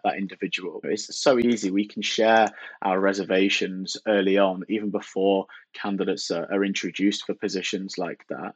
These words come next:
which helps as a first barrier, even before it touches base with the company. We can make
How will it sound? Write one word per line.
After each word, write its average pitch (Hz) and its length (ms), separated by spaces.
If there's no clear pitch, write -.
which 107 260
helps 113 520
as 104 120
a 104 60
first - 480
barrier, 90 520
even 104 240
before 98 280
it - 140
touches 98 320
base 95 280
with 87 100
the - 60
company. - 480
We 120 120
can 123 300
make 110 440